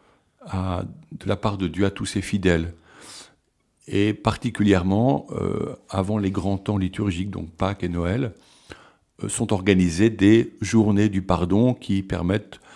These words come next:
aux fidèles de venir voir un prêtre dans des lieux choisis comme ici la cathédrale de Chartres et, et de demander ce pardon à un prêtre.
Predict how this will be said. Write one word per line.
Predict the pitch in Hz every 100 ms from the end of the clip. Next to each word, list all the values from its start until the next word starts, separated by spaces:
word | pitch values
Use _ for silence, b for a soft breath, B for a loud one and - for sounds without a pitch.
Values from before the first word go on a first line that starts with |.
| b b b
aux | - 90
fidèles | - 87 78 82 101
de | 90
venir | 82 90
voir | 82 87
un | 85
prêtre | - 98 113 - _ b b b b -
dans | 98 85
des | 82
lieux | 73 82
choisis | 80 - 87 76 90
comme | - 95 92
ici | - - - 104 101
la | 90 80 87 85 - - b b b
cathédrale | 92 90 85 87
de | 82
Chartres | - 92 117 -
et, | 98 117 -
et |
de | 104
demander | 92 90 87 92
ce | -
pardon | - 87 82 80 85 95 101 B B B B _ _ _ -
à | 87
un | 85
prêtre. | - - 139 151 85